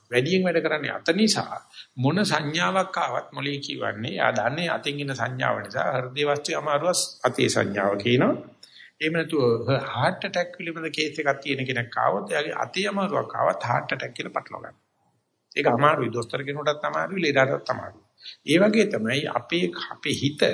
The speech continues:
දන්නේ කාම ආසාව විතරයි. නැත්තම් කාම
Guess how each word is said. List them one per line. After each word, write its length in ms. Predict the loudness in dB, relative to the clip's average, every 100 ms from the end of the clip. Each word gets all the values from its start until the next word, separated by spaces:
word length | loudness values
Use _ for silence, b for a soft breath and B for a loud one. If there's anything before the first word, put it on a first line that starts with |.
| 0 -8 -12 -2
දන්නේ 400 | 0 2 2 0
කාම 280 | 0 2 4
ආසාව 420 | 4 4 2 2
විතරයි. 360 | 2 2 0 -8 _ _ _ _ B B B
නැත්තම් 320 | -4 0 0
කාම 300 | 2 0 0